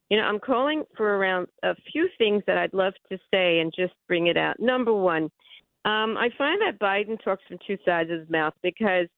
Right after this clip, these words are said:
President Trump, when he was in office, he closed down the office and he did not send one penny to Hamas, to P L O, P L O because of their pay to slay.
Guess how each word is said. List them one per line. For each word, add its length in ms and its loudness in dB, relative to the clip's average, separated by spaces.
President 600 0
Trump, 300 -2
when 120 -4
he 220 -2
was 160 2
in 140 0
office, 360 -2
he 200 2
closed 400 2
down 240 2
the 160 2
office 400 0
and 100 2
he 100 0
did 200 0
not 220 2
send 300 0
one 300 0
penny 440 2
to 60 4
Hamas, 500 2
to 80 -10
P 140 0
L 160 2
O, 180 4
P 160 4
L 160 2
O 160 6
because 300 -2
of 120 -2
their 140 4
pay 260 0
to 100 0
slay. 320 2